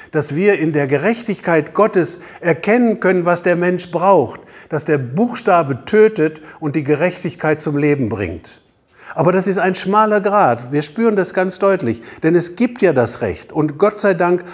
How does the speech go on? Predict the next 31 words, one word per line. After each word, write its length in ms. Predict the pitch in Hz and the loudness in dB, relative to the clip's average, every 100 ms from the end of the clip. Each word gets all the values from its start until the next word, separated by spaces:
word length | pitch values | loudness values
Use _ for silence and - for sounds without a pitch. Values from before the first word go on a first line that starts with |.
| - | -2
haben 260 | 170 185 | 0 2
wir 140 | 180 156 | 0 0
auch 120 | 165 | 0
in 140 | 160 | 2
Deutschland 400 | 165 208 202 175 | 2 2 0 -4
ein 160 | 147 147 | -4 -4
vernünftiges 800 | 160 170 226 233 185 139 120 - | -2 0 0 -2 -4 -4 -4 -2
Recht. 280 | 208 - - - - - | -2 -4 -18 -20 -16 -6
Wir 100 | 143 | -4
kennen 240 | - 196 | 0 2
das 160 | 180 - | 2 -2
vor 220 | - 160 | -4 -2
allen 240 | 147 180 | 0 0
Dingen 160 | 175 165 | 0 0
beim 180 | 151 170 | 0 2
Autofahren, 600 | 233 214 135 127 104 117 | 2 0 -2 -2 -4 -4
oder? 420 | 123 190 226 - - _ | 0 0 -2 -12 -20 _
Wenn 140 | - 160 | -2 2
da 60 | 156 | 2
jeder 300 | 190 202 175 | 4 2 2
machen, 280 | 196 - - | 0 -2 -4
<laughs> 80 | |
was 220 | 156 160 147 | -4 -4 -6
er 80 | |
wollte, 400 | 143 190 165 135 - - - | -2 0 0 -2 -4 -14 -6
wäre 220 | 151 131 | 0 2
wahrscheinlich 440 | 131 127 131 147 - | 2 0 -2 -2 -2
keiner 260 | 147 156 | -2 0
hier 220 | 165 202 | 0 0
heute 220 | 147 113 113 | 2 0 0
Abend. 400 | 104 95 101 | -2 -4 -8